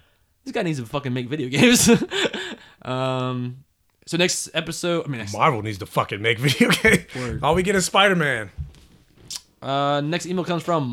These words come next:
Speaker 1: Marlo Brooks. New season of Bee and Puppy Cat on Verve. Do you watch
Speaker 2: What?
Speaker 1: Bee and Puppy Cat?
Speaker 2: I've never heard of that.
Speaker 1: I've seen it. I don't really remember it 'cause it was so long ago, but they have some cool animated shows.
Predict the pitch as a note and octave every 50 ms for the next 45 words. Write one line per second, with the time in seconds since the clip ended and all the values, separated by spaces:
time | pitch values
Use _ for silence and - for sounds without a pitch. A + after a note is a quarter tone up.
0 | A#2+ B2+ D3+ F3+ G3 G3 G3+ G3+ F#3+ E3+ C#3 D3+ F#3 G3 D3+ - - - - -
1 | - - - _ _ _ _ _ _ _ _ _ _ _ _ _ _ _ _ _
2 | _ _ _ B2+ C#3+ F#3+ G#3 G3 - G#3+ G#3+ G#3 F3+ G3 G3+ F#3+ E3 D#3 D3+ D3
3 | C3 G#2 - D3+ F3+ F#3 F3 D3 C3 - - E3+ E3 E3 D3+ - E3+ D#3+ D#3+ D#3+
4 | A2 B2 C3+ B2 A#2 A2+ G#2+ G#2 A#2 C3+ C#3+ C#3 B2 A#2 A2 G#2+ G2+ - - _
5 | _ _ _ _ _ _ F3 A#3+ - - B2+ A#3 B3 G#3+ D4 C#4+ C#4+ A3 D4 C4+
6 | - - - _ - G#2 G2 G2+ G2 G2+ G2+ G2+ F#2+ G2 - A2+ A2+ A2 G2+ F2+
7 | F#2+ F#2 F2+ G2 _ _ _ _ _ _ _ _ _ _ _ _ _ - - D4
8 | - - - - - C3 C3+ C#3 D3+ D#3+ C#3 - _ _ _ _ _ _ _ _
9 | - D3+ E3 C#3+ D3 D3 C3+ B2 A2 G#2 G#2 G#2 G#2+ A2 A2+ A#2+ C3+ C#3+ D3 D#3
10 | D#3 - - C3 B2 A#2 A#2 - - - C3 A#2+ A#2 A2 A2+ B2+ C3+ C3+ C3+ C#3
11 | C#3 C3+ C#3+ C#3+ C#3 B2 A#2+ B2+ D3+ F#3 G3 - - D3 - - - C3+ B2+ B2
12 | A2+ A#2+ A#2+ A#2 A#2 A2+ A2+ A2+ A2+ A2 - C3 - - A2+ A2 A2 G#2+ G#2+ G#2+
13 | A2+ -